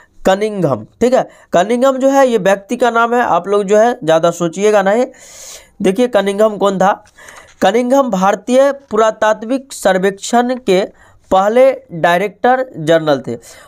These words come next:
पुरातात्विक सर्वेक्षण के, पुरातात्विक के मतलब होता है जो एक तरह से हम कहें तो जो खुदाई उदाई करने वाला जो लोग होते हैं उसी को पुरातात्विक कहा जाता है, पुरातात्विक। चलिए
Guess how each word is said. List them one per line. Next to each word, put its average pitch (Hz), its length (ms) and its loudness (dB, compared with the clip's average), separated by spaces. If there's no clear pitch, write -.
पुरातात्विक 220 720 0
सर्वेक्षण 196 600 0
के, 240 120 -2
पुरातात्विक 190 800 -2
के 226 60 -2
मतलब 196 280 0
होता 196 240 0
है 226 260 2
जो 202 580 0
एक 175 200 -2
तरह 202 180 4
से 202 520 0
हम 170 260 0
कहें 185 280 2
तो 190 160 0
जो 175 140 2
खुदाई 185 400 2
उदाई 202 280 0
करने 185 280 0
वाला 170 260 2
जो 160 140 -4
लोग 156 240 2
होते 143 280 -2
हैं 165 100 0
उसी 196 300 -2
को 190 140 0
पुरातात्विक 175 800 0
कहा 123 180 2
जाता 120 280 -2
है, 226 120 2
पुरातात्विक। 160 640 0
चलिए 240 200 4